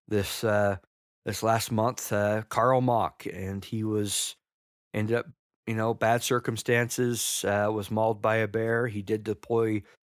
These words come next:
bear spray. He survived the attack, but passed away later from complications. So, and he was, he's an experienced guide. He was an experienced guide. Uh, he lives in bear countries, knows how these animals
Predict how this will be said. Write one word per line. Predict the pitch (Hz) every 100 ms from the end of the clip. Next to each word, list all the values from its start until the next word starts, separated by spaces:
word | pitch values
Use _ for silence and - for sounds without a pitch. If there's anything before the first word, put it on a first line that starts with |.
| _ _ _ -
bear | 117 120
spray. | - - 120 120
He | 104
survived | 98 - 101 110 113 107
the | 110
attack, | - 117 117 123 -
but | 107 113 - - _ _ _ _ - -
passed | - 117 -
away | 120 117
later | 113 113
from | 110 113
complications. | 101 117 110 104 117 113 95 82 - - _ _ _ _ _ -
So, | 107
and | 107
he | 101 120
was, | 120 107
he's | - 107 101
an | 104
experienced | - - 117 117 117 -
guide. | - 113 117 120 104 _ _
He | 95
was | 95 110
an | 110
experienced | 117 - 123 117 110
guide. | - 113 117 117 101 _ _ _ _ -
Uh, | 92 92
he | 90 104
lives | 104 120 107
in | 117
bear | 117 117
countries, | 113 117 113 113 120 107
knows | 110 113 107
how | 107 117 113 110 95 _ _ _
these | - 104
animals | 113 120 113 113 113 98 - -